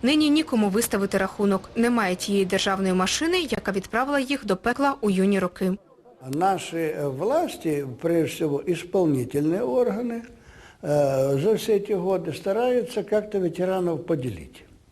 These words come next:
Speaker 2: Вот это фронтовики, ветераны Отечественной войны, вот это афганцы, значит, а вот это ще хто-то там.
Speaker 1: Цей поділ ветеранів-інтернаціоналістів ображає,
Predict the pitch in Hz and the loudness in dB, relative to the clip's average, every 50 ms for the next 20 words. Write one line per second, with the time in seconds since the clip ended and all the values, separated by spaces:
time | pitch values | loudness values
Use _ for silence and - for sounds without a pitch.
0 | - - - - - - - - - - 180 208 226 214 190 147 - 127 - 151 | -20 -20 -20 -18 -18 -18 -18 -20 -8 -2 0 0 2 2 0 -2 -4 -6 -6 -6
1 | 143 139 127 - 123 127 135 151 - - - 254 254 254 240 226 226 - - 220 | -6 -6 -6 -8 -8 -8 -8 -8 -8 -6 -4 -2 0 0 0 -2 -2 0 0 0
2 | 220 220 220 214 208 214 220 185 - - 202 196 196 202 196 196 190 180 196 202 | 2 0 0 -2 -2 -2 -2 -2 -2 -4 -4 -4 -4 -2 -2 -2 -2 -2 0 0
3 | 196 226 - - 170 151 143 147 143 196 220 226 220 214 180 - - 208 196 190 | 0 0 0 0 0 0 0 0 2 2 2 2 0 -2 -4 -6 -6 -6 -6 -6
4 | - - - - - - - - - 190 180 165 - 180 165 - - - - 180 | -8 -16 -20 -20 -20 -20 -20 -14 -8 -6 -4 -2 -2 -2 -4 -2 0 2 2 4
5 | 202 208 202 220 196 - - 180 160 - - 254 240 220 - - 220 - - - | 4 4 2 2 0 0 0 -2 -2 0 0 2 0 0 0 -2 -2 -4 -2 0
6 | 208 196 196 196 - - _ _ _ _ _ _ _ _ - - - - - - | 0 0 0 -2 -8 -12 _ _ _ _ _ _ _ _ -20 -20 -20 -20 -12 -6
7 | - 277 294 285 - 330 320 311 311 277 247 262 - 269 262 269 262 254 233 233 | -2 -2 -2 0 0 0 0 0 0 0 -2 -4 -4 -4 -4 -4 -4 -4 -4 -4
8 | 214 202 - 208 208 208 196 196 - 202 196 214 262 302 - - - 254 - - | -4 -4 -4 -4 -2 -2 -4 -4 -4 -2 -2 -2 -2 -2 -4 -6 -6 -6 -6 -6
9 | 185 202 196 196 190 190 185 180 180 180 185 | -4 -4 -4 -4 -4 -4 -2 -2 -2 -4 -4